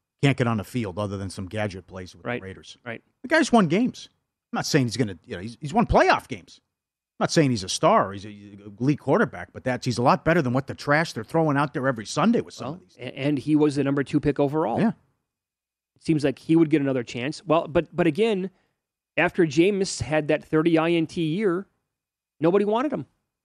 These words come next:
Speaker 2: Buccaneers said, "Pfft, we're moving on. We're gonna sign Brady." And every other team in the league's like, "Nah, we're gonna try something else." He had to go as a backup. And he was the first pick overall in what, this, that same draft, like, twenty fifteen, was it? So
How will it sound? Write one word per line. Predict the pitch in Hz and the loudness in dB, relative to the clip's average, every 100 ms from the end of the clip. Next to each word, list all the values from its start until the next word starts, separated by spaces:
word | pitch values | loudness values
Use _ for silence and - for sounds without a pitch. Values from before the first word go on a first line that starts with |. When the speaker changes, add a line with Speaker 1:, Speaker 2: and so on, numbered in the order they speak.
| _ _ _ _ _ | _ _ _ _ _
Speaker 2:
Buccaneers | 147 170 175 175 - | -2 2 2 2 0
said, | 160 139 | -2 0
"Pfft, | - - _ | -4 -6 _
we're | 160 | 2
moving | 170 185 160 | 2 2 0
on. | 147 170 | 0 0
We're | 156 | 0
gonna | 160 | 0
sign | - 160 165 | -2 -2 -2
Brady." | 139 127 139 190 _ - | 0 0 -2 -4 _ -4
And | 139 | 0
every | 151 165 | 4 4
other | 160 | 2
team | 190 180 | 0 0
in | |
the | 160 | 2
league's | 175 160 | 2 2
like, | 156 147 _ | -2 -2 _
"Nah, | 170 202 214 208 - _ _ _ _ _ | -4 0 0 -2 -8 _ _ _ _ _
we're | 170 | 2
gonna | 185 170 | 2 2
try | 180 | -2
something | 165 165 156 | -2 -2 -2
else." | 156 143 - _ | -2 -2 -8 _
He | 190 | 2
had | 185 | 2
to | |
go | 165 190 | 2 2
as | 180 | 0
a | |
backup. | 170 226 - 269 - _ _ _ _ _ _ - | -2 -4 -4 -10 -12 _ _ _ _ _ _ -2
And | 151 | 0
he | 185 | 4
was | 185 151 | 2 2
the | 156 | 0
first | 190 190 - | 2 0 0
pick | 196 | 2
overall | 185 156 175 180 160 | 2 2 2 4 4
in | 147 | 2
what, | 131 135 _ - | 0 -4 _ -10
this, | 131 | -4
that | 156 147 | -2 0
same | 180 180 | 0 2
draft, | 165 247 220 | 2 -2 -2
like, | 131 | -6
twenty | 143 151 | 0 0
fifteen, | 180 170 185 214 | 0 -2 -2 -2
was | 226 330 | -2 -6
it? | - _ _ _ _ _ _ _ _ _ _ _ | -12 _ _ _ _ _ _ _ _ _ _ _
So | - 113 107 | -8 -6 -6